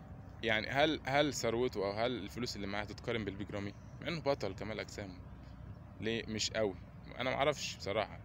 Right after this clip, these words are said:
لكنه مش قوي، مش زيهم. ليه؟ عشان الراجل ده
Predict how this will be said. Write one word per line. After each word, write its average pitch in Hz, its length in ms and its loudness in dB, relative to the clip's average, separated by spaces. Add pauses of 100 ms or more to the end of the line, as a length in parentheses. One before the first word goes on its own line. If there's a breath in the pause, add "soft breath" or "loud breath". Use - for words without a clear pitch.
(140)
لكنه 139 360 4
مش 135 220 2
قوي، 120 260 4
مش 107 100 0
زيهم. 98 500 0 (580)
ليه؟ 110 200 4 (1300 loud breath)
عشان 127 460 4 (760)
الراجل 117 420 4
ده 120 200 2